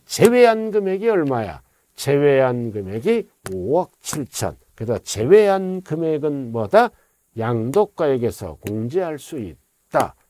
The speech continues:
그래서 공제에서, 음, 오억 칠천을 양도가액에서 공제받는 거네요. 자, 문제를 통해서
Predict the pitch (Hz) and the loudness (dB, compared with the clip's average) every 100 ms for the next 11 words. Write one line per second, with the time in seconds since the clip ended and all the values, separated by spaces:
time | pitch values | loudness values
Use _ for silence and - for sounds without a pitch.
0 | _ _ 226 233 - 143 135 117 113 104 | _ _ -6 -6 0 2 2 0 0 -2
1 | 87 - 233 233 _ _ _ _ - 98 | -4 -2 -2 -2 _ _ _ _ -16 -16
2 | 78 - 123 123 190 185 - - 151 - | -16 -6 -2 2 2 0 -10 -8 -8 -6
3 | 123 95 82 113 135 131 120 117 - 113 | -6 -6 -8 -4 -2 -2 -4 -6 -4 -4
4 | 107 98 113 98 110 156 175 151 131 117 | -2 -6 -8 -8 -4 -2 -2 -4 -6 -8
5 | 92 87 78 71 - - 101 71 127 196 | -10 -12 -14 -18 -20 -12 -10 -4 -2 0
6 | 214 202 190 175 180 175 - 180 | 2 0 0 -6 -8 -6 -2 0